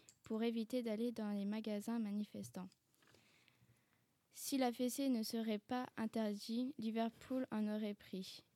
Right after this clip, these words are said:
Et d'ailleurs, pendant qu'on parle de ça, je vais parler de la fessée, de la loi anti-fessée dans le journal Aujourd'hui en France du vingt-neuf novembre. La fessée est déconseillée et bientôt votée. La fessée rend les enfants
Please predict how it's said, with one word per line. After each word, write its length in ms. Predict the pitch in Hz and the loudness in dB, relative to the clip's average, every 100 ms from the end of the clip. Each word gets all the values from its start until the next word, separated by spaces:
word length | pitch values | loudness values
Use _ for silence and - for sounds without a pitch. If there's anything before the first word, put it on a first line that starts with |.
| - | -4
Et 60 | 220 | 0
d'ailleurs, 580 | 220 214 220 233 254 - | 2 2 0 -2 -4 -6
pendant 300 | - 220 233 | -2 0 0
qu'on 220 | 240 226 208 | -2 -4 -2
parle 420 | 226 233 233 226 - | -2 -2 -4 -8 -10
de 140 | - 202 | -6 -6
ça, 340 | - 202 226 - _ - - _ | -4 -6 -6 -10 _ -20 -20 _
je 160 | - 220 | 0 4
vais 160 | 220 | 4
parler 340 | 220 240 254 269 | 2 0 0 0
de 120 | 214 | 0
la 160 | 202 | -2
fessée, 520 | 208 226 226 - 247 - - _ - | -2 -2 -2 -2 -2 -4 -14 _ -2
de 100 | 220 | 2
la 180 | 214 208 - | 2 0 -4
loi 300 | 220 240 262 | -2 -2 0
anti-fessée 840 | 220 220 240 233 208 208 226 233 - _ - | -2 -2 -4 -2 -2 -2 -2 -2 -6 _ -2
dans 120 | 208 | 0
le 160 | 202 202 | 0 0
journal 480 | 220 214 220 240 - _ _ - | -2 0 0 -2 -6 _ _ -2
Aujourd'hui 520 | 226 226 214 220 233 | 2 2 0 0 0
en 120 | 202 | -2
France 300 | - 226 233 | -2 0 0
du 80 | 202 | 0
vingt-neuf 420 | 208 208 226 - | -2 0 -2 0
novembre. 280 | 202 196 202 - _ - - - | -2 -2 -4 -10 _ -20 -12 -2
La 120 | 220 220 | 0 2
fessée 520 | 247 240 - 254 262 - - | 2 8 8 8 2 -2 0
est 120 | 208 | 2
déconseillée 800 | 220 226 240 - 214 208 220 233 - - _ - | 2 0 -2 0 2 4 2 0 -10 -20 _ 0
et 80 | 208 | 2
bientôt 340 | 220 226 240 | 2 2 4
votée. 480 | 226 208 - 208 - - | 4 2 0 0 -2 -4
La 160 | 202 202 | -2 -2
fessée 580 | - 214 220 - 254 247 | 0 -2 0 2 4 2
rend 220 | 220 208 | 0 0
les 200 | 202 202 | 2 0
enfants 440 | 214 220 240 240 | -2 -2 -2 -2